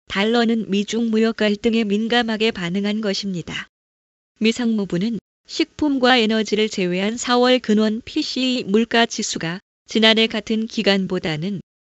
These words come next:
이점오 퍼센트 상승했다고 발표했는데 지난 이천이십일 년 삼월 이후 사 년 만에 가장 낮은 수준이었습니다.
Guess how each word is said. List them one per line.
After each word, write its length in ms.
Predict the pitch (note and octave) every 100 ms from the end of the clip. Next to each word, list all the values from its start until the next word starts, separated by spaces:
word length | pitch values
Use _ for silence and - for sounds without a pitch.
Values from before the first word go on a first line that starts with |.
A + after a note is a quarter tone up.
| -
이점오 720 | G3+ - A3+ A#3 - F#3+ G#3+
퍼센트 540 | - C4 B3 A3+ -
상승했다고 880 | A#3+ - C4 B3+ B3 G#3+ - F#3 G3
발표했는데 960 | G3+ F3+ - A#3 A#3 F#3 D#3 D3+ E3+ A3+ _ _
지난 340 | - G#3 A3 B3
이천이십일 1080 | G3+ G3+ - C4+ C4+ A3+ A3 A3+ A#3 G3 A3
년 220 | A#3+ A#3+
삼월 440 | - C#4+ C4 C4
이후 380 | A3 G#3 G3+ A3
사 200 | - G3
년 260 | G3 G#3 G3
만에 400 | F#3 F3 F#3 G#3+ _ _
가장 340 | - G3+ A3 A#3
낮은 380 | F#3+ E3+ G#3+ A3
수준이었습니다. 1080 | - - B3 A#3 A3+ - F3 D#3+ E3 E3